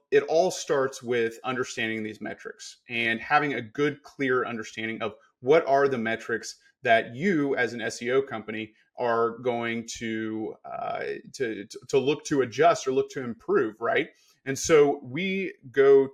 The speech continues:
you know, try to go above and beyond about discussing these with our clients at the beginning of the process and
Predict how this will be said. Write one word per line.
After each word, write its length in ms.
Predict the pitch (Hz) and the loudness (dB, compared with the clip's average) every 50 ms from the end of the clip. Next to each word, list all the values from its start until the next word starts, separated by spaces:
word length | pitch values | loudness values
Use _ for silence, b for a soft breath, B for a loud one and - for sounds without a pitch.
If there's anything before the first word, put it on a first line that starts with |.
| _ _ _ _ _ _ _ - - | _ _ _ _ _ _ _ -16 -12
you 120 | 76 113 120 | -10 -8 -6
know, 120 | 113 113 | -6 -6
try 200 | 110 - 165 165 | 0 4 4 4
to 60 | 160 | 6
go 160 | 143 139 135 | 6 6 4
above 260 | 123 110 127 127 123 123 | 4 4 2 0 -2 -2
and 80 | 113 | -4
beyond 400 | 104 110 123 165 185 151 120 113 b b b b b b | -6 -6 -4 -4 -4 -4 -6 -8 b b b b b b
about 420 | - 117 135 127 117 104 - - - | 2 6 6 6 6 4 0 -8 -12
discussing 480 | 123 117 - - - 175 170 - 151 | -10 -10 -4 -2 -2 -2 -2 -2 -4
these 280 | 131 123 120 113 - - | -4 -6 -6 -8 -6 -4
with 180 | 123 131 123 | -4 -2 -2
our 100 | 127 110 | -2 -4
clients 460 | - - - 139 139 139 131 - - 107 101 101 | -4 -6 -6 -4 -2 -2 -4 -4 -10 -12 -8 -6
at 140 | 104 117 - | -6 -6 -6
the 60 | 123 | -10
beginning 340 | 113 110 107 131 143 147 143 | -12 -6 -4 -2 -2 -2 -2
of 60 | 131 | -4
the 40 | 117 | -6
process 600 | - - 120 - - - - - 110 110 - - | -6 -4 -4 -2 -2 -4 -4 -6 -6 -6 -6 -8
and 120 | 113 104 | -10 -12